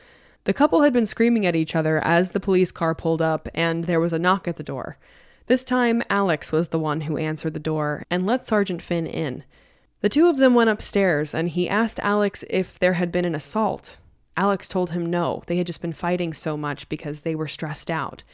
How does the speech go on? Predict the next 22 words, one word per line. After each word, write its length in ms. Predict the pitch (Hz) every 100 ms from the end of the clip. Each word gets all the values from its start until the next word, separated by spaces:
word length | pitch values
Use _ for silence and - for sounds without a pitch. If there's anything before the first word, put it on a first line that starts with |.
| - - _ _ _
Sergeant 380 | - 240 247 240
Finn 340 | 233 226 220 -
wasn't 480 | 170 180 202 208 170
buying 380 | 170 156 156 143
it 160 | -
this 180 | 143 -
time 460 | - 139 120 - -
and 140 | 175
asked 340 | 175 180 190 -
Alex 400 | 180 185 180 -
if 120 | 175
he 120 | - 196
was 200 | 190 185
one 140 | 185
hundred 540 | 175 - 247 285 269
percent 400 | - 202 - 175
sure, 480 | - - 180 151 - - - - _ _ _
and 160 | 175 156
he 140 | 202
said 220 | 190 208
he 120 | 180
was. 520 | 180 175 226 - -